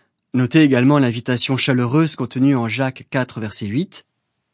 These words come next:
Approchez-vous de Dieu, et il s'approchera de vous. »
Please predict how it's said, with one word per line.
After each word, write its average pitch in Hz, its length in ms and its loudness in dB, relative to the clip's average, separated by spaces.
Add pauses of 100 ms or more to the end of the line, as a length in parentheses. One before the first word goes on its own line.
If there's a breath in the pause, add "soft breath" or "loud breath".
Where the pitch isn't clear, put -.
(140)
Approchez-vous 165 560 -2
de 147 120 2
Dieu, 160 400 -2 (240)
et 135 60 0
il 170 120 0
s'approchera 160 600 -2
de 127 100 -2
vous. » 107 220 -8